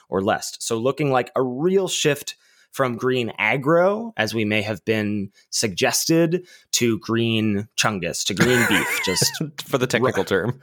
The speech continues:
Speaker 1: raw stats there, yeah, for the technical term. Wh-, what are your thoughts about this, Ben? Uh, do you feel like we're s-, that this is sort of starting to settle a little bit? It does seem like we ho-, saw some updates, but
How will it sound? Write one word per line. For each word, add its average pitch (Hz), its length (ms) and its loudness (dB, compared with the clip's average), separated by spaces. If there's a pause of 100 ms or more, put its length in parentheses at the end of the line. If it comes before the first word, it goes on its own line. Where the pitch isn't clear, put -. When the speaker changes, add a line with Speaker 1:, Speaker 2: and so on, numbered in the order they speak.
(160)
Speaker 1:
raw 147 300 2
stats - 540 0
there, 90 200 -6
yeah, 85 120 -10
for - 100 -12
the 120 80 -8
technical 104 400 -10
term. - 360 -14
Wh-, - 140 -14
what 214 140 2
are 302 60 0
your 330 80 2
thoughts 262 320 0
about 123 260 2
this, 113 160 -2
Ben? 117 300 0
Uh, 131 160 2 (120)
do - 80 -2
you 151 60 2
feel 170 140 2
like 165 240 2 (180)
we're 147 80 2
s-, - 140 -2
that 135 180 -2
this 139 180 0
is 139 80 -2
sort 143 140 2
of 131 80 0
starting 131 240 2
to - 120 -6
settle 165 360 2
a - 20 0
little 180 220 2
bit? 180 160 2
It 156 80 -4
does 156 180 2
seem 147 140 0
like 139 160 0
we 123 80 -2
ho-, 117 180 -4
saw 147 220 2
some 156 240 0 (340)
updates, 147 420 2
but - 120 0